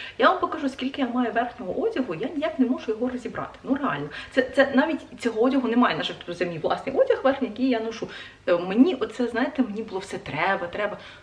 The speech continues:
Зрозуміло, зрозуміло, що я маю канали, маю там показувати. Але то too much, мені здається,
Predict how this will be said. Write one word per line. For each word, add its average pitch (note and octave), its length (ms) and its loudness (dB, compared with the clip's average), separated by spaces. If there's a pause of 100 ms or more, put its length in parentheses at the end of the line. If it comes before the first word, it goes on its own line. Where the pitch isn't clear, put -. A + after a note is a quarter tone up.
Зрозуміло, F#3+ 640 -2 (100)
зрозуміло, F3 380 -6
що - 140 -10
я F#4+ 220 -4
маю C#4+ 500 2 (100)
канали, C#4+ 460 0
маю A#3 340 2
там F#3+ 340 -4
показувати. G3+ 720 0 (920)
Але F3+ 140 6
то F#3+ 100 0
too G3 180 -6
much, D#4 300 0
мені F#3 140 -6
здається, G3+ 280 -2